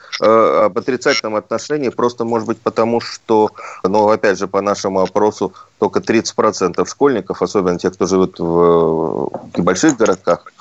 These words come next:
и, э, в сельской школе, э, в сельских школах, э, тридцать процентов обеспечены техникой. Как, о каком дистанционном обучении мы можем, э,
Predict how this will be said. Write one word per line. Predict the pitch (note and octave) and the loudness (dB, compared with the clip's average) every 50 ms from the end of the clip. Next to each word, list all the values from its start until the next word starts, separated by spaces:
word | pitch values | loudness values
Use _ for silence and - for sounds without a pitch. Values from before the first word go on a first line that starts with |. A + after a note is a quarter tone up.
| - - _ _ _ _ _ | -20 -20 _ _ _ _ _
и, | - F2+ F2+ F2+ E2+ | -4 0 2 2 2
э, | - - | 2 2
в | - F#2 F#2+ F#2 F#2 F#2 F2+ F2+ F2+ F2+ F2 E2+ E2 - - | 2 2 4 4 4 4 4 4 2 2 0 -4 -6 -10 -14
сельской | - - - C#3 D3+ C#3+ - - G#2+ | -8 -2 0 2 2 0 -2 -6 -8
школе, | - - - F2 E2+ E2+ D#2 - - - - - - - | -6 -4 -2 -2 0 -2 -4 -6 -10 -20 -20 -12 -4 0
э, | - F#2 F#2 F2+ | 2 2 2 2
в | - | 2
сельских | - D3+ C#3+ - B2 A2+ | 2 0 0 0 -2 -6
школах, | - - - F#2+ E2+ E2+ F2+ - - - - - - - - | -4 -2 -2 0 0 0 -2 -4 -8 -16 -18 -18 -20 -8 -2
э, | - F2+ F#2 F#2 F#2 F#2 F2+ F2+ F2+ F2 D2+ - C#2 - - - _ | 2 2 4 4 4 4 4 4 2 0 -4 -8 -16 -16 -16 -8 _
тридцать | - C3 C#3+ C#3 - | 0 0 0 0 -2
процентов | - D#3 D3 - G#3 F#3+ C3+ - G2 - | -2 -2 0 0 0 0 0 -2 -4 -4
обеспечены | G#2 F2+ G#2 - - - - B2 - - G#2+ F#2+ F2 F2 F#2 F#2 G#2 D2 | -6 -6 -6 -6 -4 -4 -4 -4 -2 -4 -4 -2 0 0 0 -2 -2 -4
техникой. | - - D#3+ D3 - - F2 - - D#2+ D2+ | 0 0 0 0 0 -2 -6 -4 -2 -2 -2
Как, | - - G2 F#2 - | -2 -2 -2 -2 0
о | A#2 G#2+ | 0 0
каком | B2+ B2 - E3+ C3 G#2 | 0 0 0 0 -2 -2
дистанционном | F2+ G#2 - - G#2+ G2+ - - A#2 G2+ F#2+ F#2 F#2+ | -2 -6 -8 -8 -10 -6 -2 -2 0 0 0 0 0
обучении | F#2+ G2 A2 - - A2 F#2+ F2+ | 0 -2 -2 -2 -2 0 0 2
мы | F#2 F#2+ F#2+ | 2 2 2
можем, | G2 F#2+ F#2 F#2+ F2+ F2+ E2+ | 2 2 0 0 0 -2 -2
э, | E2+ | -4